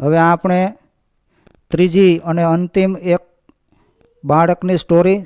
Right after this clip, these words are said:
સાંભળશું. એક નટખટ બાળ-, અ, નાનું બાળક હતું.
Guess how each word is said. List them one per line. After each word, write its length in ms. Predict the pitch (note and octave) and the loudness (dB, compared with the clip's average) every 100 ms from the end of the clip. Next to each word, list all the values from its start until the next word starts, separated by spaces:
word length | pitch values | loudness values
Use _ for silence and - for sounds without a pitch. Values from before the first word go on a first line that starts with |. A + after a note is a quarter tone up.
| - | -10
સાંભળશું. 680 | - E3 D3+ D3 - C3 B2+ _ _ _ _ _ _ _ _ _ _ _ _ _ _ _ _ | -4 -2 0 -2 -2 -6 -6 _ _ _ _ _ _ _ _ _ _ _ _ _ _ _ _
એક 280 | E3 F3+ - G3 G3 F#3+ - _ _ - | 0 0 0 2 4 2 -4 _ _ -4
નટખટ 580 | D#3+ E3 F#3 - F#3 E3 | -2 -2 -2 -2 -2 -2
બાળ-, 340 | D#3 E3+ F3+ | 0 2 0
અ, 340 | F3 E3 D#3 | -4 -4 -2
નાનું 380 | D3 D#3 E3+ F3 | 0 0 0 0
બાળક 400 | D#3+ E3 F3+ E3+ | 2 2 2 0
હતું. 380 | D3+ D3+ G3 | 0 0 -2